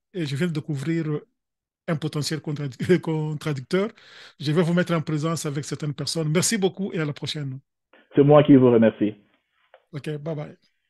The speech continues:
Speaker 1: Vous qui nous suivez du début à la fin, merci, euh, pour nous avoir accordé votre temps.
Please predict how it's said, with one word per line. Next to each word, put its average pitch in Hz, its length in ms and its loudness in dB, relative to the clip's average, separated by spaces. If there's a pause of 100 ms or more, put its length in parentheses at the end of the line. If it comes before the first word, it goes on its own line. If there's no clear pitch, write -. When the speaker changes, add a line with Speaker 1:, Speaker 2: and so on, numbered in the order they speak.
(140)
Speaker 1:
Vous 175 640 -6
qui 170 760 -8
nous 170 220 -4
suivez 175 480 0
du 156 100 -6
début 165 540 -2
à 190 80 -2
la 170 120 0
fin, 202 360 -2
merci, 185 640 -4
euh, 165 240 -4
pour 160 460 -4
nous 151 160 -4
avoir 156 300 -4
accordé 151 420 -6
votre 151 320 -6
temps. 190 340 -6